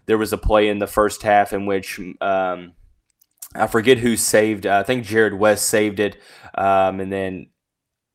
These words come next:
uh, I think it was Malik Williams that dived after the ball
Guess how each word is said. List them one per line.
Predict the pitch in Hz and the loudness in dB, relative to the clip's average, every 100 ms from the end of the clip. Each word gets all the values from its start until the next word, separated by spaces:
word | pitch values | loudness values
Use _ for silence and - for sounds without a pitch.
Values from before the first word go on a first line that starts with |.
| _ | _
uh, | 73 85 71 69 58 52 | -8 -6 -6 -8 -8 -10
I | 57 | -6
think | 113 | -6
it | 98 | -2
was | 101 | -2
Malik | 104 107 98 | 2 2 4
Williams | 107 110 104 101 | 6 6 6 2
that | 104 | 0
dived | 101 98 98 98 | 6 8 8 6
after | 98 - 101 | 4 2 -4
the | 98 | 2
ball | 101 98 92 90 | 4 6 4 0